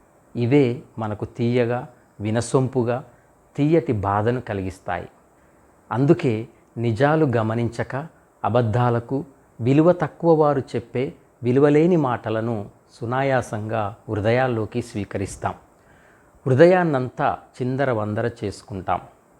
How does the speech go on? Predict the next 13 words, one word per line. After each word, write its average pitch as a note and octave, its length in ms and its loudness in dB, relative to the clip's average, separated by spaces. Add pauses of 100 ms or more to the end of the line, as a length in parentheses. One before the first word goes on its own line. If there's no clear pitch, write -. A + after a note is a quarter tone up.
(440)
ఎవరైనా F3 460 4
మనకు C#3 360 0
ఒక A2+ 160 -2
మాట A2 300 -4
చెప్పారు A#2+ 600 -6
అంటే G#2 500 -4 (460)
దానిలో G#2+ 720 0 (360)
ఇసుక F3 360 -2
రేణువు C3 480 2
అంత A2 320 -10
నిజం G#2+ 440 0
ఉంటుందేమో A2 540 -2
కానీ G#2 500 -4